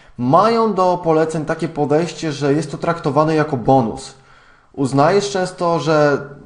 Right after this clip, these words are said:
ktoś Cię poleca dalej i jest to jako bonus za dobrze wykonaną pracę.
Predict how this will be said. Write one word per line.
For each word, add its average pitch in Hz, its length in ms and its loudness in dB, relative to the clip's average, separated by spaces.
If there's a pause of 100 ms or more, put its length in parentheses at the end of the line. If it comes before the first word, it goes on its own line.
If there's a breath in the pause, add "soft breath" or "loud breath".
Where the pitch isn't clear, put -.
ktoś 185 280 0
Cię - 160 -4
poleca 156 440 2
dalej 131 360 2
i 208 80 -4
jest 196 180 -4
to 190 80 -2
jako 165 220 -2
bonus 190 580 2
za 160 560 2
dobrze 180 320 0
wykonaną 156 460 -2
pracę. 143 400 -4